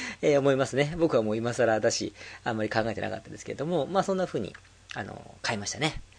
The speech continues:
ということで、えー、そんな日常ですけれども、お、皆様はどうでしょうかということで、今日のテーマに行きましょう。今日のメインテーマがですね、タイトルを、あなたのヒーローは誰だ？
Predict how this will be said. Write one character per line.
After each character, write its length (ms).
と 220
い 120
う 100
こ 100
と 140
で、 320
え 20
ー、 40
そ 100
ん 80
な 80
日 220
常 120
で 80
す 100
け 80
れ 60
ど 80
も、 300
お、 140
皆 180
様 220
は 60
ど 160
う 60
で 140
し 240
ょ 60
う 60
か 120
と 140
い 40
う 40
こ 120
と 100
で、 100
今 220
日 60
の 60
テ 180
ー 20
マ 100
に 120
行 100
き 180
ま 260
し 340
ょ 200
う。 40
今 100
日 40
の 120
メ 120
イ 120
ン 100
テ 220
ー 20
マ 100
が 100
で 100
す 120
ね、 220
タ 120
イ 100
ト 120
ル 120
を、 240
あ 100
な 120
た 120
の 120
ヒ 220
ー 40
ロ 120
ー 40
は 200
誰 200
だ？ 140